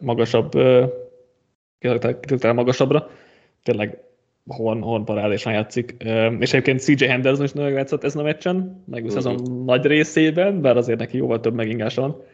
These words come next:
Speaker 1: De ez egy egész jó kis corner duo áll itt össze a, a Panthersnél, ráadásul mind a kettő nagyon, nagyon, nagyon fiatalok. Öm,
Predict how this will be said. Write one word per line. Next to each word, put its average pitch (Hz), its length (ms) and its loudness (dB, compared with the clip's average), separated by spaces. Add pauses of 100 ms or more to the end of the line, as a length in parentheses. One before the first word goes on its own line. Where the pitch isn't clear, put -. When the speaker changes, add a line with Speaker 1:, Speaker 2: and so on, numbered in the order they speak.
(680)
Speaker 1:
De 117 100 4
ez 113 420 4
egy 123 120 4
egész 120 380 0
jó 131 240 4
kis - 240 -10
corner 107 340 -4
duo 101 300 -4
áll 101 200 -4
itt 101 220 -8
össze - 280 -6
a, 101 340 -6
a - 40 -6
Panthersnél, 107 540 -4
ráadásul - 340 -2
mind - 40 -2
a 110 140 -2
kettő - 240 -4
nagyon, - 280 -2 (680)
nagyon, 110 280 2
nagyon 110 220 4
fiatalok. 131 600 6 (1300)
Öm, 131 720 2